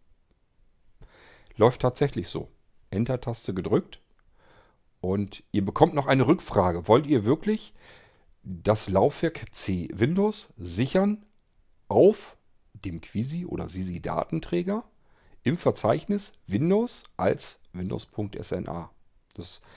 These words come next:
S N A-Dateien, die kennen diejenigen unter euch, die Drive Snapshot benutzen. Das ist eine ganz normale S N A-Datei,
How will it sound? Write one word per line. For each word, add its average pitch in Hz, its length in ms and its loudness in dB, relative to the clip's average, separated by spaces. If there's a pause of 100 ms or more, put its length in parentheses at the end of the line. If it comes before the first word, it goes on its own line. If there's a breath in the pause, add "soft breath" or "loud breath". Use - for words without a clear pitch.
(240 loud breath)
S 95 160 -2
N 90 140 2
A-Dateien, 104 640 0
die 87 120 -10
kennen 98 280 -4
diejenigen 95 360 -2
unter 87 180 -2
euch, 90 200 0
die 85 100 -10
Drive 85 240 -6
Snapshot - 360 -8
benutzen. 170 300 -4
Das 113 80 -4
ist 107 40 -8
eine 117 60 -10
ganz 139 180 -4
normale 107 260 -2
S - 100 -8
N 85 120 -2
A-Datei, 98 540 -4